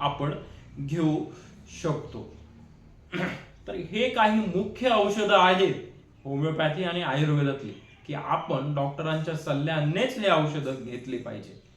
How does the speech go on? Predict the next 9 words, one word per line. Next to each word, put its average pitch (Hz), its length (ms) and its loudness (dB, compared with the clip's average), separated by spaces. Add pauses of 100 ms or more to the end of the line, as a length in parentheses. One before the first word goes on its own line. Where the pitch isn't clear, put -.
(300)
तर 135 80 -8
हे 180 360 2
होते 196 680 2 (640)
polyuria 180 1000 2
साठी 143 480 -6 (1080)
आयुर्वेदिक 139 640 0
आणि 123 240 -8
होमिओपॅथिक 131 920 -8
उपचार. 120 380 -10